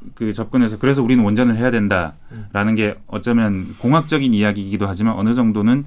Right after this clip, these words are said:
Speaker 1: 정치적인 얘기이기도 합니다. 정부를 공격하라는. 근데 이게 저처럼 아주 잘 알지 않는 기자가 "이게 그거 아닙니다"라고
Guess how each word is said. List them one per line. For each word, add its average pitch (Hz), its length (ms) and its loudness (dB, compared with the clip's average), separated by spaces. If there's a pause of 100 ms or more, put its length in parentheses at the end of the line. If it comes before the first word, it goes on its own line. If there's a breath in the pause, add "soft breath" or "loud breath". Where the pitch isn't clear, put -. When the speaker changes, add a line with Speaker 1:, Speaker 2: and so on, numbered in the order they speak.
(320 soft breath)
Speaker 1:
정치적인 110 540 0
얘기이기도 92 440 -2
합니다. 95 440 0
정부를 90 580 -6
공격하라는. 85 600 -6 (340 soft breath)
근데 127 140 0
이게 123 220 0 (1000 soft breath)
저처럼 123 760 2
아주 117 260 0
잘 104 180 -2
알지 113 300 0
않는 104 560 2
기자가 95 520 -2
"이게 113 520 0
그거 147 220 2
아닙니다"라고 98 1300 -2